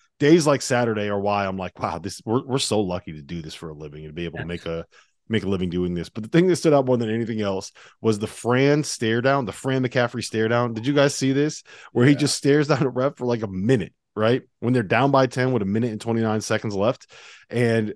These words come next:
Speaker 1: then it sparks this team to a comeback, to one of the biggest comebacks in the history of Division One college basketball. That's not an exaggeration.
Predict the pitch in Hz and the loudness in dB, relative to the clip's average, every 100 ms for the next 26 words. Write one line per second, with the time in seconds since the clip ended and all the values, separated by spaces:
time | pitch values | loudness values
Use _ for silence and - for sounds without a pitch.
0 | - 120 143 123 139 117 - 160 196 214 | -4 0 0 -2 -8 -8 0 2 2 0
1 | - 220 220 226 226 - 233 214 113 - | -4 -4 0 2 2 4 4 4 0 0
2 | - 165 196 180 135 180 196 - 190 185 | 0 2 4 2 4 2 2 -2 0 2
3 | 175 185 175 156 175 170 170 156 147 151 | 0 2 2 2 2 0 -2 -2 -2 -2
4 | 151 147 143 135 123 123 120 - 90 117 | 0 0 0 0 0 0 0 -4 -8 -4
5 | 175 180 170 151 147 139 120 113 - | -2 0 0 2 2 4 0 0 -8